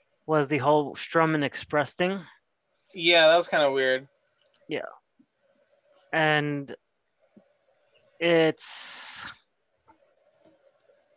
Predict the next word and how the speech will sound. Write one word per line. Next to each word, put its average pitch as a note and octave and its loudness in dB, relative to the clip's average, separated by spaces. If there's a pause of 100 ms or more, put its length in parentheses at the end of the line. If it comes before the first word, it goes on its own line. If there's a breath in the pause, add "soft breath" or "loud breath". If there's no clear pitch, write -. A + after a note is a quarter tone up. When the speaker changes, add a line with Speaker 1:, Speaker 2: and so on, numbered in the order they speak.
(2500)
Speaker 1:
it, - -10